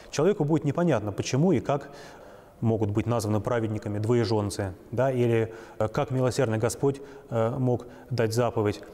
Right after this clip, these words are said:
«око за око и зуб за зуб». Это будет непонятно современному читателю, и читать будет сложно. Поэтому, э, можно поступить хитрее, начать, начать читать Библию не сначала. Библия делится на Ветхий и Новый Завет. Новый Завет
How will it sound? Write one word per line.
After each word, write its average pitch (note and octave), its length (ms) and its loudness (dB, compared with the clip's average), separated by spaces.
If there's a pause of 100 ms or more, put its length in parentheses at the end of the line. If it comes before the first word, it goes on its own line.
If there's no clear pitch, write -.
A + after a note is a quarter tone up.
(280)
«око B2+ 200 0
за A#2+ 100 2
око B2 240 2
и A#2+ 40 4
зуб A#2 200 2
за A#2+ 120 2
зуб». G#2 240 0 (280)
Это D3+ 200 -2
будет D3 260 2
непонятно D3 480 0
современному A2 400 -2
читателю, G#3 500 -2
и A#2+ 80 -6
читать F3 340 -2 (160)
будет B2 220 0
сложно. G2 460 -2 (160)
Поэтому, B2 500 0 (420)
э, G#2+ 300 2
можно A2 260 2
поступить A2+ 360 -2
хитрее, G3 500 0 (240)
начать, D3+ 460 -2
начать D#3 480 -2
читать A#2 300 0
Библию C#3 440 4 (380)
не C3 140 4
сначала. F#2 520 -2 (600)
Библия D3+ 340 2
делится C3+ 320 2
на A#2 80 2
Ветхий D#3+ 300 0
и D3 80 -2
Новый B2+ 220 2
Завет. G2+ 340 0 (640)
Новый G3+ 240 2
Завет A2+ 360 0